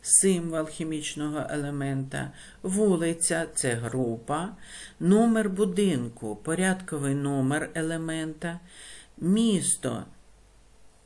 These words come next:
період, країна, періодична система хімічних елементів Дмитра Івановича Менделєєва і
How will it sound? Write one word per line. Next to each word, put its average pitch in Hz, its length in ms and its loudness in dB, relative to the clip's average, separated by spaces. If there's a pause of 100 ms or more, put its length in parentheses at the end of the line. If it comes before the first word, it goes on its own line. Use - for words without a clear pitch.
(220)
період, 147 840 2 (440)
країна, 160 920 0 (500)
періодична 185 720 0
система 165 680 0
хімічних 156 640 -6
елементів 147 800 -4
Дмитра 147 460 -2
Івановича 120 680 -4
Менделєєва 117 960 -6 (1120)
і 123 180 -2